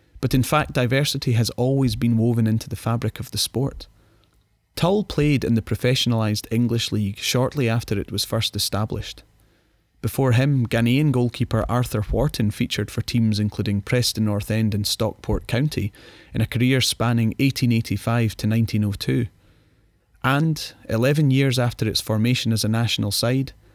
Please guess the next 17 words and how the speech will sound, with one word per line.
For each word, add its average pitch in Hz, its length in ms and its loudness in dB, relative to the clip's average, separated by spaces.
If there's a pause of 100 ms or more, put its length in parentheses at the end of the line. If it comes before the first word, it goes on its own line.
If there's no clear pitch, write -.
(360)
Andrew 151 380 2
Watson 117 480 0
became 104 260 -2
the 107 100 0
world's 120 380 0
first - 380 -2
black 117 280 0
internationalist 110 960 -2
when 104 100 -2
he 104 60 0
turned 123 300 2
out 117 120 0
for - 120 -6
Scotland 107 480 -2
in 101 100 -2
eighteen 107 300 0
eighty-one. 101 560 -2